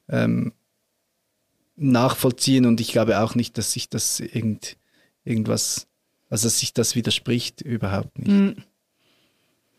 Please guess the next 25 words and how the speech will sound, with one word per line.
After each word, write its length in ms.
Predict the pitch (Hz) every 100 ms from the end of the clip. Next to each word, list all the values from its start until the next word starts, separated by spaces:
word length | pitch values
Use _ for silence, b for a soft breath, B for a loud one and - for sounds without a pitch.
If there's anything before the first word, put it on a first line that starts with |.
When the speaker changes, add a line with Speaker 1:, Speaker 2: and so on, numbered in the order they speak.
| B B B B B B B _ _ B B B B _ B B B B -
Speaker 2:
Noch 160 | 190
vielleicht 260 | - 190 185
zum 100 | 190
Schluss, 300 | - 202 -
Paul 200 | 214 202
Philipp, 280 | 196 190 190
du 80 |
hast 140 | 202 208
ja 80 | 196
vorhin 260 | 196 196
angesprochen, 720 | 170 202 - 196 196 - 202 185
dass, 380 | 196 196 - B B B B
dass 180 | - 202
da 140 | - 190
sehr 300 | 196 202 180
wohl, 420 | 202 202 208 196 - -
äh, 300 | 180 180 175
dass 180 | 190
ihr 80 | 202
sehr 200 | 180 196
vo-, 260 | 190 208 185 - -
viele 280 | 214 196 190 - - - -
Frauen 460 | - - 180 196 208
getroffen 580 | 196 - 208 220 240 226
habt 380 | 233 269 -